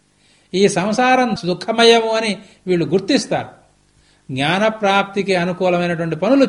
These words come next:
చేస్తూ ఉంటారు. వీళ్ళు ఈ విభాగంలోకి వస్తారు. ఉదాహరణ చెప్పుకోవాలంటే రాజర్షులంతా ఈ కోవలో వాళ్ళే.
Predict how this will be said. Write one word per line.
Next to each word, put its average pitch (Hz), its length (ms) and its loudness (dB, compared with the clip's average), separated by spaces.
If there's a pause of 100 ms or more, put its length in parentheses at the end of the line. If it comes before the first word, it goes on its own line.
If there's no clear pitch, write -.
చేస్తూ 185 320 -4
ఉంటారు. 135 340 -8 (1700)
వీళ్ళు 233 280 2
ఈ 180 180 4
విభాగంలోకి 190 540 0
వస్తారు. 185 380 -4 (360)
ఉదాహరణ 202 300 0
చెప్పుకోవాలంటే 180 760 -4 (320)
రాజర్షులంతా 220 800 2
ఈ 185 180 0
కోవలో 170 380 -2
వాళ్ళే. 117 320 -8